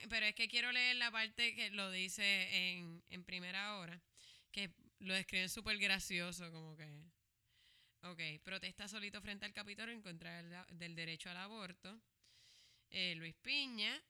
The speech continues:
eh, llega con una silla de playa, una buena sombrilla, un altoparlante y una Biblia a reclamar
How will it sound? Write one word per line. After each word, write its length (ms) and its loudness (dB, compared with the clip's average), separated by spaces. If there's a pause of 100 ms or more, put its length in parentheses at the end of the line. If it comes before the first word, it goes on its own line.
(120)
eh, 560 2 (340)
llega 380 10
con 200 0
una 260 8
silla 400 6
de 120 8
playa, 600 4
una 240 0
buena 280 2
sombrilla, 680 6 (200)
un 180 6
altoparlante 1000 10
y 220 12
una 320 12
Biblia 580 12
a 160 12
reclamar 640 12